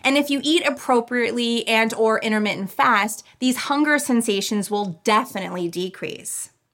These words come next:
You might remember in episode five when I shared my experience with intermittent fasting and that I used to suffer from terrible bouts of hunger and I would frequently wake up ravenous, sometimes in the middle of the night,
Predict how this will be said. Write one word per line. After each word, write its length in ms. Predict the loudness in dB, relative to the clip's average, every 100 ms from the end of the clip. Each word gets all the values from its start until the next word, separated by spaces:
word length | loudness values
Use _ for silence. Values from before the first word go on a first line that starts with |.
| _ -2
You 100 | 2
might 180 | 4 4 4
remember 320 | 4 4 4
in 140 | 2
episode 480 | 0 -2 -2 0 0
five 500 | 2 2 4 2 0 -2
when 160 | 0
I 80 | 0
shared 300 | 2 2 4
my 120 | 2
experience 640 | 0 -4 -6 -4 -2 -4 -6
with 120 | -6
intermittent 420 | -2 -2 -2 -2
fasting 560 | 0 0 -2 -4 -4 -2
and 160 | 0 4
that 300 | 4 2 0
I 80 | -2
used 360 | 0 0 0 -2
to 80 | 0
suffer 360 | 0 0 -2
from 220 | -2 -4
terrible 500 | -4 -2 2 4 4
bouts 320 | 2 0 -2 -6
of 140 | -10
hunger 640 | -4 0 4 6 6 4 0 -14
and 140 | -4 0
I 80 | 0
would 140 | -4
frequently 640 | -8 -2 -2 0 -2 0
wake 240 | 2 2 2
up 100 | -2
ravenous, 680 | 2 4 4 2 0 0 -4
sometimes 640 | -6 -4 -2 0 0 0 0
in 100 | 0
the 60 |
middle 200 | 2 2
of 100 | 0
the 60 | 0
night, 340 | 0 0 -2